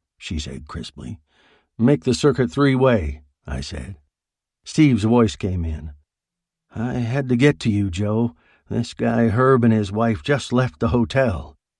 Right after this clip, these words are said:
"C I's listening too," I said. "Did they say anything that would point to where they're going?" "To the cemetery first. He swiped a couple of knives and forks when they finished eating their dinner.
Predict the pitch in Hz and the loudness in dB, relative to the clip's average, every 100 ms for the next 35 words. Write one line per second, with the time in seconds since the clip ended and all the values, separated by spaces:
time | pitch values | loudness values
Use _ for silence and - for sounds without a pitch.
0 | _ _ _ _ - 165 151 156 127 107 | _ _ _ _ -2 4 6 6 4 4
1 | 131 123 127 113 - 156 101 76 - - | 4 4 4 2 2 0 0 -6 -10 -14
2 | 90 90 98 95 107 - _ _ _ _ | -12 -10 -10 -10 -12 -16 _ _ _ _
3 | _ - 127 127 123 120 - 156 147 139 | _ 0 2 4 4 4 4 4 4 4
4 | 143 143 147 127 120 - 139 123 131 135 | 2 4 4 2 -2 2 2 2 2 4
5 | 135 131 120 131 143 160 - _ _ _ | 4 2 2 4 2 0 -4 _ _ _
6 | _ - 123 117 175 165 127 110 101 90 | _ -6 -4 -2 2 2 2 0 -2 -4
7 | - 131 101 82 - - 113 101 - - | -4 -2 -2 -6 -14 -10 -6 -6 -6 -2
8 | 151 151 123 127 117 98 113 120 127 135 | -2 -2 -2 -2 0 2 4 4 4 2
9 | 110 107 104 - 143 117 - - 104 104 | 0 0 -2 -2 0 0 -2 -8 -4 -4
10 | 98 120 117 - 123 117 113 110 101 120 | 0 2 2 2 0 4 4 4 2 2
11 | 95 82 | 2 -2